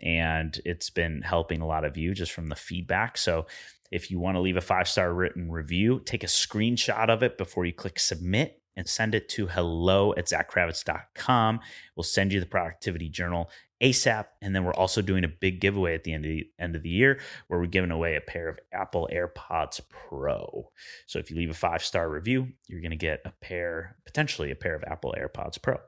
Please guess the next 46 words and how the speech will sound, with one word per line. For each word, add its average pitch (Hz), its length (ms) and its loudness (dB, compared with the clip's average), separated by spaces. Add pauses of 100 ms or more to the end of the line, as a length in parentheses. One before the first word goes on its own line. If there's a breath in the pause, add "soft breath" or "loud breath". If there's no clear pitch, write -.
(380 loud breath)
So 101 180 2
we - 140 -2
like 131 180 2
to 131 80 -2
thank 127 260 2
our 117 80 4
five-star 120 400 0
review 113 200 0
people. - 400 -10
So 90 140 -4
thank 123 240 -4
you. - 120 -10 (120)
And 117 100 4
then 120 180 8
the 123 80 6
last 143 340 6
thing, 113 300 4
a 85 80 0
little 123 260 6
update, 117 440 6
is 107 200 4
I 107 80 2
got 135 120 2
a 147 40 0
little 156 160 4
something 160 300 0
in 156 60 0
the 151 80 -2
works 143 260 0
for - 120 -6
you 73 60 -6
guys. - 380 -8 (260 loud breath)
A - 80 -8
couple - 220 2
things. - 500 -4 (520 loud breath)
Always 135 460 4 (140)
thinking 101 720 -2 (140)
and 85 160 -12
trying 90 580 -2
to 80 440 -4
serve 104 440 2
and - 180 -8
provide 82 640 -2
to - 120 -6
you 117 360 4 (680 loud breath)
and 80 520 0